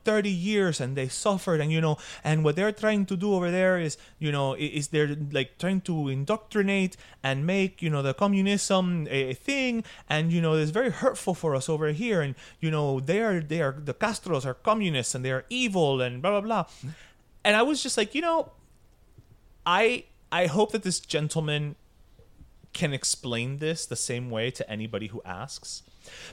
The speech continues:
Because while le tiró un poquitico, you know, like, they're evil and, you know, the people are,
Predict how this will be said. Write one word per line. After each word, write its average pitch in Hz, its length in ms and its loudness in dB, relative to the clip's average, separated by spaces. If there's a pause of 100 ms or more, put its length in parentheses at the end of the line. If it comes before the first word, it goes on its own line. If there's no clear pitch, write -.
Because 214 220 2
while 190 280 4
le 190 160 4
tiró 185 260 0
un 254 100 -4
poquitico, 180 720 0 (180)
you 220 120 4
know, 151 120 8
like, 135 220 6
they're 143 120 2
evil 143 480 2
and, 139 140 -2
you 143 60 2
know, 135 80 2
the 123 40 -2
people 151 220 0
are, 147 100 0